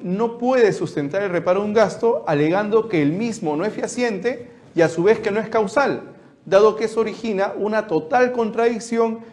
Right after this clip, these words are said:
en el sustento del reparo. Y nos vamos a explicar por qué llegó a esa conclusión. Había pasado que a una empresa se le fiscalizó el impuesto a la renta del periodo dos mil diez. Entre los reparos que se efectuaron como consecuencia de la culminación del procedimiento de fiscalización,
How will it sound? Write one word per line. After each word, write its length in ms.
en 140
el 100
sustento 400
del 100
reparo. 380
Y 80
nos 120
vamos 200
a 40
explicar 580
por 200
qué 140
llegó 220
a 20
esa 140
conclusión. 560
Había 280
pasado 640
que 80
a 60
una 100
empresa 400
se 140
le 100
fiscalizó 760
el 160
impuesto 420
a 40
la 100
renta 460
del 160
periodo 440
dos 160
mil 120
diez. 280
Entre 280
los 160
reparos 640
que 160
se 120
efectuaron 420
como 240
consecuencia 800
de 80
la 80
culminación 500
del 140
procedimiento 340
de 60
fiscalización, 560